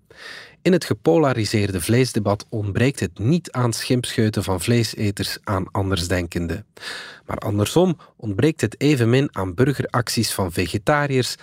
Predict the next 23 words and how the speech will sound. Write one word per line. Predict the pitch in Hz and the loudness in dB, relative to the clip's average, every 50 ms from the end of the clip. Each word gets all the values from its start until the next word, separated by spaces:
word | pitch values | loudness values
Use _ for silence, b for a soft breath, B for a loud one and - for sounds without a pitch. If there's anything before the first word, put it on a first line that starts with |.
| B B B | B B B
aan | - 98 90 | -10 -8 -4
hashtags | 80 98 131 127 - - 120 110 107 - - - | 0 2 2 2 0 0 0 0 0 -2 -4 -8
en | - - 101 - - | -6 -8 -8 -6 -2
agressieve | - 139 123 - 113 101 - - 139 113 98 92 | -2 -2 0 0 0 0 0 0 0 0 0 0
YouTubers | 92 107 143 180 170 - - 151 139 131 127 127 113 - - B B B B B B | 2 2 2 2 2 0 2 2 2 4 4 2 2 0 -4 B B B B B B
als | B 147 135 - - 104 | B -2 -2 -2 -2 0
Richard | 101 131 135 - - 104 92 85 | 2 0 0 2 -2 -4 -4 -2
Burgess, | - 131 147 160 165 139 - 147 135 - - B B B B B | 0 2 4 4 4 4 2 2 0 0 -4 B B B B B
aan | B - 98 98 | B -8 -6 -6
scherpe | - - - - 165 - - 120 | -4 -2 0 0 -2 0 -2 -2
documentaires | 98 101 - - 98 98 95 101 - 143 143 139 127 117 - - | -2 -2 -4 -2 -2 -2 -2 0 0 0 2 2 0 0 -2 -4
als | - 104 98 | -4 -4 -4
The | 98 104 95 | -2 -4 -2
Game | - 131 139 151 151 | 2 2 2 2 2
Changers | 139 - - 139 131 127 113 120 120 107 - - B B B B B B B | 0 0 0 2 2 2 2 2 0 0 0 -4 B B B B B B B
of | - 175 160 - - - | 2 2 2 2 -2 -8
seksistische | - - 240 - - - 120 104 - - 107 - - 92 | -4 -4 -4 -2 0 -2 -2 -2 -2 -4 -4 -4 -4 -2
boekentitels | - - 175 - 165 - - 135 123 - 117 107 - - - | 0 0 0 0 0 -2 -2 -4 -2 0 -2 -2 -2 -4 -2
als | - 110 107 - - - | 0 0 0 0 -2 -6
Meat | - 95 98 104 117 127 - - | -6 -2 0 0 0 0 -2 -6
is | - 110 - | -8 -8 -8
for | - - 95 92 _ - | -6 -6 -8 -8 _ -2
Pussies. | - 143 135 - - - 64 - - - - - | 0 0 0 0 -2 -6 -6 -6 -6 -8 -8 -10